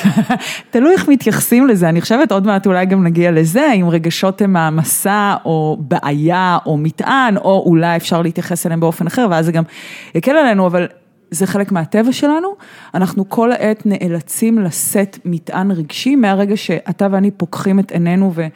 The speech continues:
ומגיחים לאוויר העולם בכל יום מחדש, ועד הרגע שאנחנו צוללים לשינה עמוקה, המטען הזה מלווה אותנו כל רגע ורגע שאנחנו בהכרה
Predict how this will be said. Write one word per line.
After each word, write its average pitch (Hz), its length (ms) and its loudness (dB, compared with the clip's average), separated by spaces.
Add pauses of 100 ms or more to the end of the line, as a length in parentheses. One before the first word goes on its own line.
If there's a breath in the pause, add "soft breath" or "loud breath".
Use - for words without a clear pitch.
(360 loud breath)
ומגיחים 175 460 2
לאוויר 185 300 2
העולם 185 280 2
בכל 185 260 0
יום 185 80 2
מחדש, 196 440 2 (320 loud breath)
ועד 202 140 0
הרגע 220 220 4
שאנחנו 190 300 2
צוללים 190 380 4
לשינה 180 320 2
עמוקה, 170 300 0 (640 loud breath)
המטען 185 500 0
הזה 202 220 0
מלווה 180 420 0
אותנו 185 600 -2 (200)
כל 226 400 2
רגע 190 240 2
ורגע 185 300 0
שאנחנו 175 400 -2
בהכרה 165 640 0